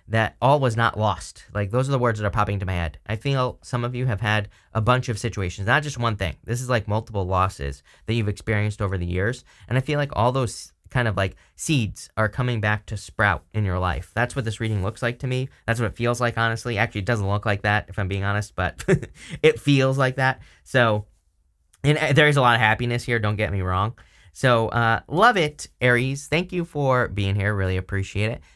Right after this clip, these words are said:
Make sure to watch your sun, moon, and rising for a full picture of what's going on for you at this time. But, uh, thank you, and definitely enjoy your week.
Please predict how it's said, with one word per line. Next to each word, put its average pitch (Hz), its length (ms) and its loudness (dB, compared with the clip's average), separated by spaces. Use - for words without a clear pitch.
Make 165 160 -2
sure - 80 -6
to 160 60 -6
watch 156 340 -4
your 123 340 0
sun, 131 160 -2
moon, 123 120 -2
and 120 80 -2
rising 110 360 0
for 101 160 -8
a 95 40 -4
full 113 180 -2
picture 107 520 -2
of 101 100 -4
what's 101 120 -4
going 104 160 0
on 95 100 0
for 95 120 -10
you 104 80 -2
at 110 100 -2
this 113 160 -4
time. 113 340 0
But, 110 360 0
uh, 110 300 2
thank 139 220 0
you, 208 160 -14
and 95 360 0
definitely 123 400 -6
enjoy 98 460 -2
your 95 400 -4
week. 90 320 -8